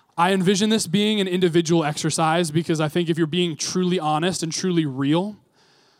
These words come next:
that at least in this stage, it's probably a little bit embarrassing. It was really hard for me to tell you guys some of the things that have go-, been going on in my life.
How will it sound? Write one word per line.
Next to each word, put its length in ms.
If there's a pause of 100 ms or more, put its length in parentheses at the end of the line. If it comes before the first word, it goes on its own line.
(180)
that 360 (600)
at 100
least 260
in 140
this 180
stage, 640 (420)
it's 140
probably 460
a 60
little 220
bit 120
embarrassing. 580 (880)
It 60
was 120
really 180
hard 300
for 120
me 180
to 100
tell 220
you 140
guys 320
some 140
of 60
the 40
things 200
that 100
have 80
go-, 160
been 160
going 200
on 160
in 60
my 160
life. 320